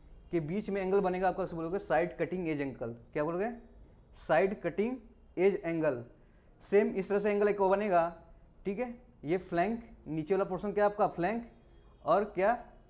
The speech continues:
parallel to the width, तो ये हो जाएगा आपका end cutting edge angle। ओके, तो कोई भी आपसे, आ, ऑप्शन में ऐसे पूछ सकते हैं कौन सा angle है, ये आपको different different आपका base दे देगा,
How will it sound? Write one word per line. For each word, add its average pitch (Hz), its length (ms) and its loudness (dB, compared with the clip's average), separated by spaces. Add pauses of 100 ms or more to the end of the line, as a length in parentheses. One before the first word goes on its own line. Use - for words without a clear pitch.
(540)
parallel 175 340 4
to 208 60 0
the 220 200 2 (360)
width, 160 300 -2 (560)
तो 160 60 -4
ये 160 180 4
हो 208 100 6
जाएगा 196 220 6
आपका 190 260 2 (520)
end 214 260 0
cutting 202 360 0
edge 170 260 2
angle। 135 300 2 (840)
ओके, 180 220 6 (1120)
तो 220 80 8
कोई 214 340 10
भी 226 160 6
आपसे, 214 360 12 (1600)
आ, 160 280 8
ऑप्शन 175 220 0
में 196 120 0
ऐसे 180 200 2
पूछ 180 160 -6
सकते 156 260 -4
हैं 139 140 0
कौन 165 180 -2
सा 165 160 2
angle 156 260 2
है, 151 160 2
ये 147 120 2
आपको 156 280 4
different 151 360 -4
different 151 240 -2
आपका 147 200 2
base 139 260 -2
दे 147 80 -4
देगा, 139 440 -2